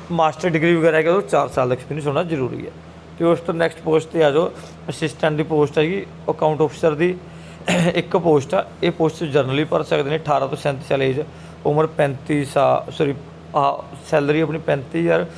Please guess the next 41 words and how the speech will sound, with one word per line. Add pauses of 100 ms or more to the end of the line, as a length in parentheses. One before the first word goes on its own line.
(440)
ਚਾਰ
ਸੌ,
ਸੀ
ਏ
ਬੰਦੇ
ਦੀ
ਜਾਂ
ਬੀਕਾਮ
ਜਾਂ
ਪੰਜ
ਸਾਲ
ਦਾ
ਐਕਸਪੀਰੀਅੰਸ
ਹੋਵੇ। (640)
ਨੈਕਸਟ
ਪੋਸਟ
ਹੈ
ਇਨਫੋਰਮੇਸ਼ਨ
ਟੈਕਨੋਲੋਜੀ
ਅਸਿਸਟੈਂਟ, (540)
ਚਾਰ
ਪੋਸਟਾਂ
ਨੇ,
ਤਿੰਨ
ਜਨਰਲ,
ਇੱਕ
ਐਸ
ਸੀ
ਐਮ
ਬੀ
ਦੀ
ਹੈ, (440)
ਅਠਾਰਾਂ
ਤੋਂ
ਸੈਂਤੀ
ਸਾਲ
ਏਜ,
ਸੈਲਰੀ
ਹੈਗੀ
ਪੈਂਤੀ
ਹਜ਼ਾਰ